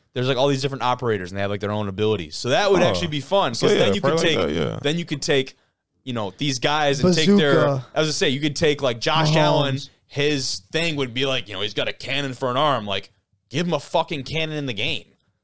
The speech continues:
Speaker 1: That'd be sick. I don't know. There could be some fun opportunities, but
Speaker 3: Yeah, for sure.
Speaker 1: either way, um, that video was sick. I saw that drop, and the, and the reaction to that was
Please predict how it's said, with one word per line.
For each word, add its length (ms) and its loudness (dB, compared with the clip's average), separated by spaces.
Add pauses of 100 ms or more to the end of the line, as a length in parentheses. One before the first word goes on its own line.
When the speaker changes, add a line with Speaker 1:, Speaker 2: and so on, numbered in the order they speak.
(480)
Speaker 1:
That'd 120 -10
be 80 -4
sick. 580 -2 (840)
I 80 0
don't 120 2
know. 120 0
There 120 0
could 100 -6
be 80 -4
some 160 -8
fun 300 -4
opportunities, 600 -6
but 160 -4
Speaker 3:
Yeah, 120 -8
for 100 -14
sure. 280 -10 (300)
Speaker 1:
either 180 2
way, 160 -2 (260)
um, 400 0
that 200 0
video 200 0
was 140 -4
sick. 320 -4
I 60 -8
saw 140 -2
that 140 -2
drop, 220 -2
and 100 -10
the, 100 -6
and 100 -10
the 60 -8
reaction 340 -4
to 60 -16
that 160 -8
was 260 -12